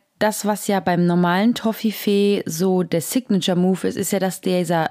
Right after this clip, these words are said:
Schokoklecks, der oben drauf ist, ja dunkel ist. Also eher in die Zartbitter-Richtung. Und das schmeckst du ja raus, dass es so ein, so ein Knack, so ein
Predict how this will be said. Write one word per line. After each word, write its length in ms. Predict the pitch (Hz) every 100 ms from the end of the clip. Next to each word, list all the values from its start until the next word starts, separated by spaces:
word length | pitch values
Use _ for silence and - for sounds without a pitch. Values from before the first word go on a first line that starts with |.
| -
Schokoklecks, 720 | - 254 240 214 170 165 -
der 140 | 165
oben 220 | - 151 160
drauf 300 | 143 151 -
ist, 180 | 185
ja 140 | 190 - 165 -
dunkel 360 | 220 240 185
ist. 360 | - 135 - - _ _ _
Also 280 | 175 175 180
eher 260 | 135 190 185
in 80 | 180
die 120 | 175
Zartbitter-Richtung. 1080 | - 202 - 165 160 143 139 - 143 143 - - - - - _
Und 220 | 196 190 -
das 340 | 196 - - - _ _ -
schmeckst 480 | - 196 - -
du 60 | 202
ja 200 | 185 170
raus, 400 | 156 143 147 156
dass 200 | 170 -
es 160 | 135 -
so 80 | 165
ein, 220 | 165 160 _ - - - - - - -
so 120 | 185
ein 160 | 175 165 _ _ -
Knack, 500 | - 180 175 - -
so 200 | - 175
ein 320 | 165 160